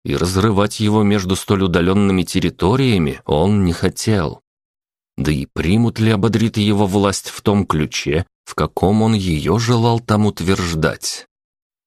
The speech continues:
Так или иначе, но поговорили они вполне продуктивно и интересно. Государь специально вёл дискуссию в максимально конструктивном ключе и подчёркивал раз за разом,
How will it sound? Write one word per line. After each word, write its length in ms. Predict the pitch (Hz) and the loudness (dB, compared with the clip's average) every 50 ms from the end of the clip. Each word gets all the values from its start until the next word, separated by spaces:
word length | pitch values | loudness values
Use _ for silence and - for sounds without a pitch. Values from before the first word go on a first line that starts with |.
| _ _ _ _ _ _ _ _ _ _ _ _ - | _ _ _ _ _ _ _ _ _ _ _ _ -2
Так 280 | 90 95 - - - | -2 -2 -2 -2 -4
или 300 | 85 69 64 64 62 62 | -4 -2 -2 -2 -2 -2
иначе, 580 | 62 65 69 82 110 123 120 - - - 110 107 | -2 -2 0 0 0 0 -2 -4 -6 -2 0 0
но 200 | 107 104 110 110 | 2 2 2 0
поговорили 800 | - - 78 73 73 71 65 73 71 71 71 73 82 87 92 101 | 0 -2 -2 -2 -2 -2 -2 -2 -2 -2 -2 -2 0 0 2 2
они 260 | 107 107 110 107 104 | 2 2 0 0 -2
вполне 480 | - - - 120 120 123 123 120 120 | -4 -4 -2 0 2 2 2 2 0
продуктивно 880 | 113 - 110 92 92 80 - - - - 67 69 69 85 92 117 123 - - | 0 0 0 0 0 -2 -4 -8 -8 -8 -6 -4 0 0 2 2 0 -2 -4
и 180 | - 80 80 | -4 -2 0
интересно. 880 | 90 90 85 - - 120 117 123 120 95 - - - 71 64 64 - - _ _ _ _ _ _ _ _ _ _ _ _ _ _ | 0 0 0 -2 -2 -2 0 0 0 -2 -2 -4 -6 -6 -6 -8 -8 -12 _ _ _ _ _ _ _ _ _ _ _ _ _ _
Государь 440 | 113 123 127 - - 92 82 92 113 | -2 -2 -2 -2 -2 0 0 0 0
специально 680 | - - - - 82 - - 87 85 98 104 104 101 95 | -2 -4 -8 -8 -8 -4 -2 0 0 2 2 2 2 2
вёл 260 | 82 85 95 101 95 | 2 2 0 0 0
дискуссию 760 | 82 82 78 - - - 123 131 - - - 73 71 69 69 | 0 -2 -4 -4 -4 -4 -4 -4 -4 -6 -6 -4 -2 -2 -2
в 120 | 71 71 | 0 0
максимально 640 | 80 - - - - - 73 73 90 113 120 120 123 | 2 2 0 -2 -4 -4 -2 0 2 2 2 0 0
конструктивном 880 | 120 - 117 113 - - - 127 117 - - - 113 107 107 104 104 101 | 0 -2 -2 -2 -2 -2 -4 -4 -4 -4 -2 -2 0 2 2 2 2 0
ключе 640 | - - 95 98 - - - - 73 73 - - - _ _ _ _ _ _ _ _ _ _ _ - | 0 -2 -2 -2 -2 -4 -6 -4 -4 -6 -6 -8 -14 _ _ _ _ _ _ _ _ _ _ _ -10
и 80 | - | -10
подчёркивал 880 | - - 85 82 - - - - 82 - - - - 101 90 101 95 95 | -4 -2 -4 -4 -4 -6 -4 -2 -2 -2 -2 -2 -2 0 0 2 2 2
раз 180 | 87 90 98 101 | 2 0 0 -2
за 280 | 101 87 87 95 101 101 | -4 -4 -2 0 0 2
разом, 500 | 90 82 90 98 98 98 92 80 71 | 0 0 0 0 0 -2 -2 -2 -4